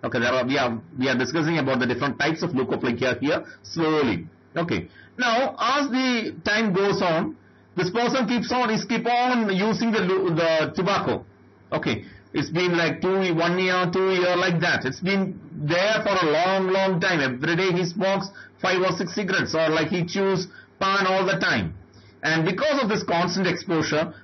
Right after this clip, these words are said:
more and more of keratin, the cells are going to produce more and more of keratin. They are trying to make the wall thicker so that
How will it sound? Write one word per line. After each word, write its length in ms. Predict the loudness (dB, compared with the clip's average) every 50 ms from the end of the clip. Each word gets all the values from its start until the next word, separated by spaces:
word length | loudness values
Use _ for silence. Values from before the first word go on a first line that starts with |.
| -8 -4
more 340 | 0 0 2 2 2 2 2 2
and 140 | 2 2 2
more 260 | 2 2 2 2 2 2 0
of 100 | 0 0
keratin, 600 | 0 0 0 0 0 0 0 -2 -2 -4 -2 -2
the 200 | 0 0 0 0
cells 260 | 0 0 0 0 0
are 100 | 0 0
going 180 | 2 0 0 0
to 60 | 0
produce 320 | 0 0 0 2 0 0 0
more 120 | 0 0 2
and 320 | 2 2 2 2 2 2
more 220 | 2 2 2 2
of 120 | 0 -2 -2
keratin. 380 | -2 -2 -2 -2 -2 -2 0
They 60 | 0 0
are 120 | 0 0
trying 360 | 0 0 0 2 2 0 2
to 220 | 2 2 0 0 -2 -8 -12 -6
make 320 | -2 0 0 2 0 2 2
the 120 | 2 2
wall 380 | 2 2 2 2 2 0 0 -2
thicker 560 | -2 -2 -2 0 2 2 2 0 -2 -6 -12 -18
so 260 | -8 -2 0 0 2 2
that 320 | 2 2 2 0 -2